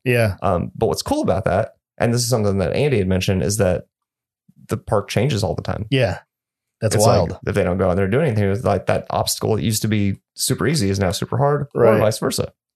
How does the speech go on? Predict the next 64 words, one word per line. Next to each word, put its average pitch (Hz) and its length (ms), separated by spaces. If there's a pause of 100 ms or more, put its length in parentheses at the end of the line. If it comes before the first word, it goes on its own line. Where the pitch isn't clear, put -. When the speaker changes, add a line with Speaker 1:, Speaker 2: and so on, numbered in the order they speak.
Speaker 1:
Oh, 139 280
so 151 180
it 143 80
may 143 100
have 147 80
been, 143 140
it 170 100
may 175 100
have 147 80
been 131 100
a 120 60
green 143 300
five 123 200
Speaker 2:
It - 40
Speaker 1:
years 139 160
Speaker 2:
may 117 80
Speaker 1:
ago. 101 80
Speaker 2:
have 98 100
been 107 100
a 98 60
green. 85 320 (540)
'Cause 143 100
Speaker 1:
But 131 80
Speaker 2:
we 131 60
don't 123 80
Speaker 1:
then 117 60
Speaker 2:
know 117 60
when 110 100
that 92 100
map 110 180
was 110 140
made 107 140
or 104 60
when 101 140
he 127 60
Speaker 1:
Right. 143 100
Speaker 2:
made 98 140
the - 60
colors. - 520 (680)
Speaker 1:
Interesting. 120 600
Speaker 2:
It 98 100
was 98 260
very 92 320
interesting. - 580 (540)
Speaker 1:
So - 140
you 147 60
Speaker 2:
Uh, 156 40
Speaker 1:
guys 139 120
couldn't, 156 220
did 135 120
you 135 100
guys 127 80
winch 135 220
up 160 120
it? 226 160 (480)
Speaker 2:
We - 120
just 107 260 (220)
went 110 120
around, 98 360 (100)
found 98 200
something 71 160
else 98 140
to 101 100
do. 101 220